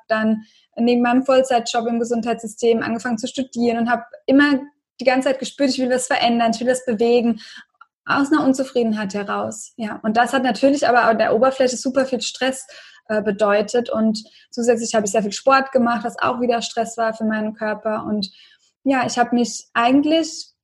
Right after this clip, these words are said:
äußerlich betrachtet oder objektiv hätte jeder gesagt, „Wow, die lebt ja ein cooles Leben, super healthy Lifestyle und, ähm, da klappt irgendwie alles, da funktioniert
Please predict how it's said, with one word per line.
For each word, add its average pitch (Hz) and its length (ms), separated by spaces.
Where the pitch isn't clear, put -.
äußerlich 330 520
betrachtet 311 400
oder 233 120
objektiv 254 480
hätte 269 140
jeder 262 240
gesagt, 262 240
„Wow, 233 220
die 247 80
lebt 226 220
ja 233 80
ein 226 120
cooles 247 320
Leben, 240 400
super 233 540
healthy 240 320
Lifestyle 240 840
und, 220 340
ähm, 220 320
da 214 80
klappt 302 300
irgendwie 262 300
alles, 262 240
da 233 100
funktioniert 240 560